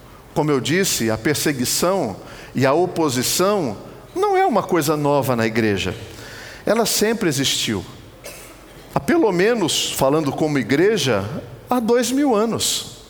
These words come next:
Isso é uma realidade para a igreja.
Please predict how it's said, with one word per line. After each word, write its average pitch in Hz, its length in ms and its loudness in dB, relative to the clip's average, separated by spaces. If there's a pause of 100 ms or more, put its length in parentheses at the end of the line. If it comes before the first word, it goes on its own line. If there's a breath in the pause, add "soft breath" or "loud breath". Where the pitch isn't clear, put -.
(480)
Isso 185 280 0
é 185 60 4
uma 170 200 2
realidade 160 800 2
para 151 320 2
a 135 80 2
igreja. 107 520 0